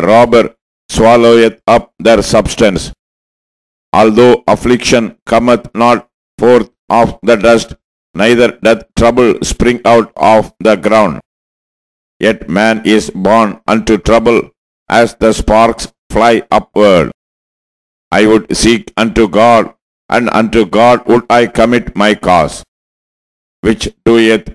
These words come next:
great things and unsearchable, marvelous things without number, who giveth rain upon the earth, and sendeth waters upon the fields, to set up on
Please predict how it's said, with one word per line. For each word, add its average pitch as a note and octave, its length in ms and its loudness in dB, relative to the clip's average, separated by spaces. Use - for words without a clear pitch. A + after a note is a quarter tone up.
great A2 340 0
things A#2 380 -6
and A2+ 280 -4
unsearchable, A2 880 0
marvelous A#2 480 2
things A2+ 280 -2
without G#2+ 460 0
number, G2 440 0
who B2 240 2
giveth A#2 480 0
rain A2 480 -2
upon A#2 480 -2
the G#2+ 160 0
earth, G#2 180 -4
and G#2+ 340 -6
sendeth A#2+ 440 0
waters A2 720 0
upon A2 480 -2
the G#2 180 0
fields, G2 460 -2
to A#2 240 0
set A2+ 280 -2
up A#2+ 280 0
on A2 260 -2